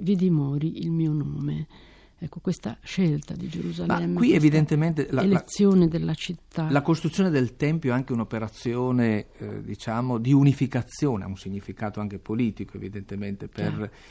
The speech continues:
Speaker 2: Per, eh, questo neopopolo, questo regno che, eh, Salomone vuole in qualche modo rinsaldare. Salomone, eh, istituisce il culto a Gerusalemme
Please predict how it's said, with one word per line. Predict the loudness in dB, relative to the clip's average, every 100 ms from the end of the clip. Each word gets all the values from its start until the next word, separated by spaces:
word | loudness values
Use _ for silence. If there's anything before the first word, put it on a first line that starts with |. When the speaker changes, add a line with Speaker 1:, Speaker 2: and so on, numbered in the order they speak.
| -20 -18 -6
Speaker 2:
Per, | -4 -2 -4 -4
eh, | -4 -4 -4 -6 -8 -8 -10
questo | -6 -4 -4 -2 0
neopopolo, | 2 4 6 4 2 0 -2 -2 -2 -4 -2
questo | -6 -8 -8 -8 -12 -12 -8
regno | -2 0 2 2 -2
che, | -4 -8 -8 -20 -18
eh, | -14
Salomone | -6 -2 0 2 2 2
vuole | 0 -2
in |
qualche | -2 -6 -4
modo | -4 -4
rinsaldare. | -6 -6 -8 -10 -8 -8 -8 -14 -20 -20 -18
Salomone, | -4 0 4 4 4 0 -4
eh, | -12 -10 -8 -10 -14 -18 -16
istituisce | -14 -8 -6 0 0 0 -4 -6 -8
il | -8 -12
culto | -8 -4 -4 -4 -8 -8
a | -8
Gerusalemme | -8 -6 -6 -4 -2 0 2 2 0